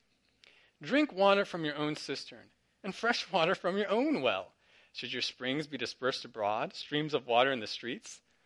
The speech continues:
let them be yours alone, and not for strangers with you. Let your fountain be blessed, and rejoice in the wife of your youth.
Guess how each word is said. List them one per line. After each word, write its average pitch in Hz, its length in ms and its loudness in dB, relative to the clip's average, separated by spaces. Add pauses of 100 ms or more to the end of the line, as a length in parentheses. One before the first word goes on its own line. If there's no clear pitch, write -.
(180)
let 247 160 0
them 262 100 0
be 233 80 0
yours 190 300 4
alone, 170 500 4 (380)
and 117 100 -10
not 190 180 2
for 123 80 -12
strangers 113 640 -4
with 92 160 -14
you. 98 220 -10 (500)
Let 104 140 -8
your 127 80 -6
fountain 180 440 -2
be 226 120 -4
blessed, 196 560 -6 (320)
and 147 160 -2
rejoice 160 500 6
in 147 60 -4
the 139 80 2
wife 127 320 4
of 123 100 -12
your 117 120 -6
youth. 104 340 -12